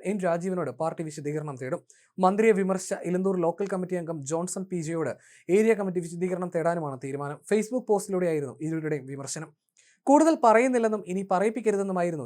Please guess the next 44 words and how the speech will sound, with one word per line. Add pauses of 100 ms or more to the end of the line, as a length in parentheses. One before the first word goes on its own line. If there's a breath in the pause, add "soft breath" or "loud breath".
(120)
ജോൺസൺ
പി
ജെ
പറഞ്ഞത്. (420 soft breath)
ഒരു
എം
എൽ
എ
ആയി
ഇരിക്കാൻ
പോലും
മന്ത്രിക്ക്
അർഹതയില്ലെന്നും (540 soft breath)
എൽ
സി
അംഗം
പറഞ്ഞു. (180)
എസ്
എഫ്
ഐ
മുൻ (120)
ജില്ലാ
പ്രസിഡന്റ്
കൂടിയാണ് (140)
ജോൺസൺ
പി
ജെ. (460 soft breath)
മന്ത്രി
വീണ (120)
ജോർജ്
ആശുപത്രിയിൽ (100)
ചികിത്സ
തേടിയതിനെയായിരുന്നു (240)
പത്തനംതിട്ട
സി (100)
ഡബ്ല്യു
സി
മുൻ
ചെയർമാൻ
കൂടിയായ (200)
എൻ (100)
രാജീവ് (120)
പരോക്ഷമായി
വിമർശിച്ചത്.